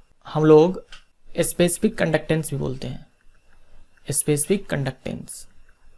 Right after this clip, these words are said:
जिस तरह से हम लोग रेजिस्टिविटी को स्पेसिफिक रेजिस्टेंस बोलते हैं ना, ठीक वैसे ही कंडक्टिविटी को स्पेसिफिक कंडक्टेंस बोलते हैं,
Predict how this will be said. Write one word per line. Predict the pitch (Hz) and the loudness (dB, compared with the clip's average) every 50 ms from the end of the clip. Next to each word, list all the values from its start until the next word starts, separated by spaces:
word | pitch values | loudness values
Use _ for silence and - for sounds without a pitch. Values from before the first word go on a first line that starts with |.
| _ _ _ _ _ - - - - - - - - - - | _ _ _ _ _ -20 -20 -18 -16 -16 -18 -18 -12 -8 -2
जिस | 131 151 156 | 0 0 0
तरह | 170 160 160 | 0 -2 -2
से | - 160 | -2 -2
हम | 156 | -2
लोग | 165 160 | 0 2
रेजिस्टिविटी | 156 151 151 147 147 165 156 156 156 180 | 2 2 2 0 0 -2 -2 0 0 -2
को | 175 - 151 156 - - | 0 2 0 0 0 -2
स्पेसिफिक | 143 - - 147 - - 180 170 | -2 -2 0 0 2 2 2 2
रेजिस्टेंस | 151 143 151 156 - 175 180 180 - | 2 0 0 0 0 0 0 0 0
बोलते | 165 160 147 - 156 | 0 -2 -2 -2 -4
हैं | 175 | -4
ना, | 190 | -4
ठीक | 185 - 156 156 147 | -2 -4 -4 -2 -2
वैसे | 147 139 - 160 | -2 -2 -2 -4
ही | 165 | -4
कंडक्टिविटी | - 156 143 143 143 - 143 135 143 - 156 147 | -4 -4 -4 -6 -4 -4 -6 -6 -2 -2 -4 -2
को | - 147 147 165 - - 160 | 2 0 0 0 0 -4 -8
स्पेसिफिक | 139 - - 139 135 - 180 175 - | -6 -4 -4 -4 -2 -2 -4 -4 -4
कंडक्टेंस | 143 143 139 139 - - 160 180 175 160 | -4 -4 -4 -4 -2 -2 -2 0 0 -2
बोलते | 143 139 131 131 143 | -4 -4 -4 -4 -6
हैं, | 135 143 180 185 | -6 -6 -6 -8